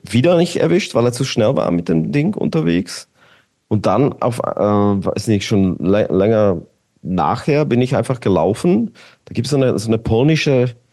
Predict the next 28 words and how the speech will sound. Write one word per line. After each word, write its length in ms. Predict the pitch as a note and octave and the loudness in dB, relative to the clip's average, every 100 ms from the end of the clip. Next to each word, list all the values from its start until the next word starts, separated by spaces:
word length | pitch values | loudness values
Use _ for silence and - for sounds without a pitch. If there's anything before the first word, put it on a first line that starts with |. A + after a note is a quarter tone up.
| _ _ _ _ _ _ | _ _ _ _ _ _
so, 180 | G2+ - | -10 -6
so 120 | A2 | -2
eine 80 | A2+ | -2
Kneipe 680 | A2 A2 G2+ G#2+ C#3 A#2 G2 | 0 -2 0 -2 0 0 0
am, 120 | F#2 | -2
am 160 | - G2 | -2 -4
Boxy 500 | G#2 - F#2+ F2 F2+ - - | -4 -2 0 0 -4 -12 -4
direkt. 420 | G2 F2 - - _ _ _ _ _ | -2 -2 -4 -20 _ _ _ _ _
So 140 | - | -4
eine, 220 | G2 G2 F#2 | 0 2 2
so 100 | G#2+ | 2
eine 220 | G2+ - | 2 0
auch 160 | A#2 A2 | -2 0
linke 240 | B2+ A#2 | 0 0
Kneipe, 380 | - G2 G#2 A2 | -2 -2 0 -2
ich 120 | G2 | -2
weiß 160 | G#2+ G#2+ | -2 -2
nicht, 80 | A#2 | -2
wie 60 | |
die 140 | G#2+ G2 | 0 0
heißt, 380 | F#2 F#2+ - - | 0 -2 -4 -16
ich 80 | A2 _ _ - | -20 _ _ -10
hab 160 | - | -8
voll 160 | - A2 | -4 -4
vergessen, 460 | A#2+ G2 F#2+ F2+ E2 | -2 -2 -2 -4 -6
so. 240 | E2 E2 - - - _ _ _ - | -4 -6 -10 -20 -20 _ _ _ -4
Und 260 | G2 G2 - _ _ _ | -2 -2 -4 _ _ _
da 80 | - | -4